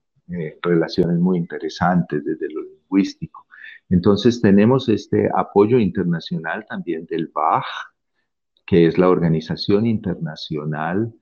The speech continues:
de Quirofonética, que avala y certifica los cursos que vamos a ofrecer. O sea, estamos hablando de cursos oficiales desde la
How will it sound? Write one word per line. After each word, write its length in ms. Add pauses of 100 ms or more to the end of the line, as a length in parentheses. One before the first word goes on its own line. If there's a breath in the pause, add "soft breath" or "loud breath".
(360)
de 160
Quirofonética, 1000
que 500
avala 640 (120)
y 260
certifica 880 (120 loud breath)
los 260
cursos 400
que 100
vamos 380
a 40
ofrecer. 460 (120)
O 40
sea, 400
estamos 380
hablando 420
de 160
cursos 400
oficiales 840
desde 460 (360 loud breath)
la 460